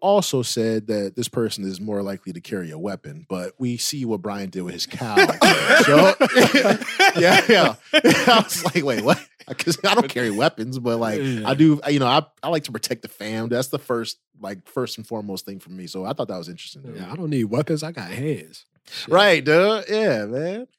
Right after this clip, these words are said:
Speaker 1: Is that how, is that how you felt about the lion, Alex? I, the way I thought
Speaker 2: I,
Speaker 1: about
Speaker 2: I
Speaker 1: it
Speaker 2: thought
Speaker 1: was
Speaker 2: protection.
Speaker 1: Yeah, I need this
Speaker 2: Yeah.
Speaker 1: lion to get me the fuck outta here.
Speaker 2: Yeah,
Speaker 1: <laughs>
Speaker 2: yeah.
Speaker 1: Yeah,
Speaker 2: I
Speaker 1: yeah.
Speaker 2: thought protection. I
Speaker 1: Yeah.
Speaker 2: thought that makes
Speaker 1: Yeah.
Speaker 2: perfect sense in, in my,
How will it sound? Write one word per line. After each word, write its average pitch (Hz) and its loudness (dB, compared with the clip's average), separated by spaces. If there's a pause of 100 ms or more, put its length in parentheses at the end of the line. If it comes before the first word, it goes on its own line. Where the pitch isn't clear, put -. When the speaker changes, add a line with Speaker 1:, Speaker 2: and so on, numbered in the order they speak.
(140)
Speaker 1:
Is 127 0
that 170 6
how, 185 6
is 160 4
that 165 4
how 156 4
you 160 2
felt 170 6
about 165 4
the 170 -2
lion, 170 0
Alex? 175 -4
I, 233 6 (100)
the 185 0
way 226 4
I 185 2
thought 220 6
Speaker 2:
I, - -4
Speaker 1:
about 196 -4
Speaker 2:
I 226 6
Speaker 1:
it 359 -2
Speaker 2:
thought 233 6
Speaker 1:
was - -12
Speaker 2:
protection. 196 0 (440)
Speaker 1:
Yeah, 170 6 (220)
I 180 4
need 226 6
this 226 6
Speaker 2:
Yeah. 202 4
Speaker 1:
lion 208 4
to 175 -4
get 208 0
me 214 2
the 170 -2
fuck 269 0
outta 254 4
here. 233 8
Speaker 2:
Yeah, 247 6
Speaker 1:
<laughs> - -8
Speaker 2:
yeah. 269 4 (140)
Speaker 1:
Yeah, 170 4
Speaker 2:
I 196 4
Speaker 1:
yeah. 113 -4
Speaker 2:
thought 208 6
protection. 185 0 (220)
I 180 0
Speaker 1:
Yeah. 147 6
Speaker 2:
thought - 4
that 185 2
makes 185 2
Speaker 1:
Yeah. - -8
Speaker 2:
perfect 180 0
sense 175 -4
in, 139 -2
in 135 -2
my, 131 -4